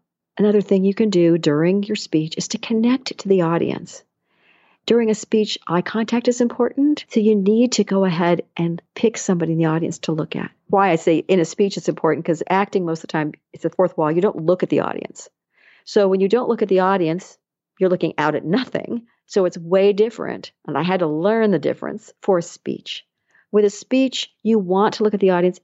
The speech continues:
if you can see them, and it's not this massive audience out there where you're just lit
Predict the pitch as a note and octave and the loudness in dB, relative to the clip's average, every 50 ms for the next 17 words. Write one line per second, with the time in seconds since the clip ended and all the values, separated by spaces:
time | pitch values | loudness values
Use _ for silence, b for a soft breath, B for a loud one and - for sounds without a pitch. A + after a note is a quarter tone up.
0 | - G#3+ A3+ A3+ - A3 G3+ - D#3 D#3+ - - D4+ D4+ G#3+ - - G3+ G#3+ - | 0 0 0 2 0 0 0 0 -2 -2 0 2 2 2 2 0 0 -2 -2 0
1 | F#3 F3 D#3+ - F#3 E3+ D3 - - - - _ _ _ - D#3+ D3 C3+ C#3+ D#3 | 0 0 0 2 0 -2 -2 -2 -8 -14 -16 _ _ _ -4 -2 0 0 0 0
2 | D#3+ - D#3+ D#3+ F3+ A3+ A#3+ F#3+ D3 C3 C3+ - - C3+ B2 - - C#3+ C#3 C#3+ | 0 0 0 2 2 0 0 0 -2 -4 -4 -2 -2 -2 -2 -2 -2 -2 -2 -2
3 | D#3+ D#3 D3+ D3 D3 D3 C#3+ C#3 C#3 - - - D#3+ D#3 - C#3+ C#3 D#3 E3 D3 | -2 -2 -2 -2 0 0 0 -2 -4 -4 -4 -4 -4 -4 -4 -4 -2 0 0 0
4 | - - - - | 0 -4 -8 -16